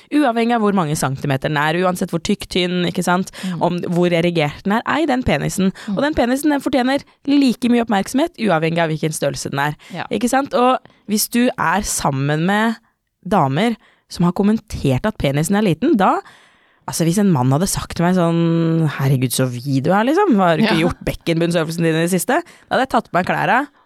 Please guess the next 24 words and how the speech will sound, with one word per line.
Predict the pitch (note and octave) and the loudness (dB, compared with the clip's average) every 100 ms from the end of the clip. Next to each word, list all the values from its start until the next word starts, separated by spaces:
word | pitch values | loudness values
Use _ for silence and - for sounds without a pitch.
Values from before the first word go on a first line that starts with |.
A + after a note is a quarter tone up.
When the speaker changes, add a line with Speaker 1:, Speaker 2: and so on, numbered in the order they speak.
| _ | _
Speaker 1:
og | F#3 F3+ | 0 0
stikket | - - - - A2 | -2 -4 -4 -4 -2
derfra. | A2+ - D#3 D#3+ - | -2 0 0 0 -6
Speaker 2:
Ja. | - - G3 | -12 -8 -4
Speaker 1:
Altså, | G#3 A3+ | -2 0
du | B3 | 0
har | - | 0
ikke | - C#4+ | 0 0
lyst | G3+ - | 0 0
til | A#3 | -2
å | |
være | G3 | 0
et | G#3 | -2
sammen | - C3+ | -2 -2
med | F3+ | 0
et | A3+ F3 | 0 0
menneske | - D#3 | 0 0
som | F#3+ | 2
er | F3 | 2
sånn. | G3 C4 C#4 - | 2 0 -2 -8
Speaker 2:
Nei. | F3 - | -8 -4
Speaker 1:
Det | - | -4
er | F3 F3 G3+ | 0 0 0
bare | G#3 F3+ F3 F#3 F#3 F3+ | 2 2 4 4 4 0